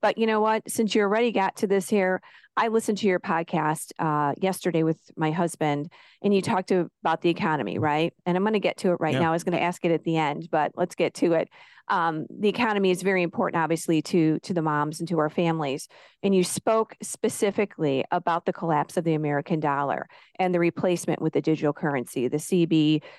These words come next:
Speaker 1: D C, and how this will affect American families. Um, this is something that is not, o-, this isn't to come.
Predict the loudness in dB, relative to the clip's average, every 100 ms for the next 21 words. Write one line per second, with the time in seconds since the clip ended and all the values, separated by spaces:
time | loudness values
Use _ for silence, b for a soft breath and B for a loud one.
0 | B 2 2 2 0 2 2 0 0 0
1 | -2 0 -2 0 -4 -4 -2 -2 0 -4
2 | -2 -2 0 -4 -6 -12 B B B -2
3 | 0 0 2 0 0 0 0 0 -2 -2
4 | -2 0 2 2 0 0 2 2 -2 -12
5 | -4 0 2 2 0 0 -2 0 0 0
6 | 0 -2 -6 _ -6 0 0 0 0 2
7 | 2